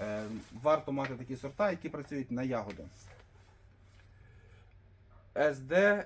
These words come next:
е, сім вісімнадцять. Це нова форма, е, яку я дозамовив в самий останній момент.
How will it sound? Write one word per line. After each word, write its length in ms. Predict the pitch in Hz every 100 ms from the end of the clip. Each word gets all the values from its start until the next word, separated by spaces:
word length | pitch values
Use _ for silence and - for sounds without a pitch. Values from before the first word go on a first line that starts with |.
| -
е, 300 | 123 127 123
сім 360 | - 185 175 -
вісімнадцять. 640 | 143 147 160 127 110 107 -
Це 120 | -
нова 200 | 170 160
форма, 520 | 185 196 190 160 143 117
е, 220 | 123 123
яку 300 | 127 135 160
я 80 | 143
дозамовив 460 | 135 135 151 139
в 60 | 120
самий 300 | 156 139 135
останній 320 | 127 135 131
момент. 400 | 139 165 190 190